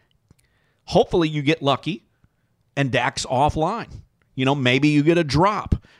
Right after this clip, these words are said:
Maybe you get a deflection, you know, uh, into somebody, into your defender's hands. I'm still, I, I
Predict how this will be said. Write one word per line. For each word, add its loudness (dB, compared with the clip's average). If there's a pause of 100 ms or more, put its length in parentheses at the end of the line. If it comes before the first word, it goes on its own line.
(100)
Maybe 2
you 6
get 0
a 0
deflection, -2
you -2
know, -4 (180)
uh, -8
into -2
somebody, -2
into 0
your 0
defender's -4
hands. -6 (320)
I'm -2
still, 2
I, 0
I 0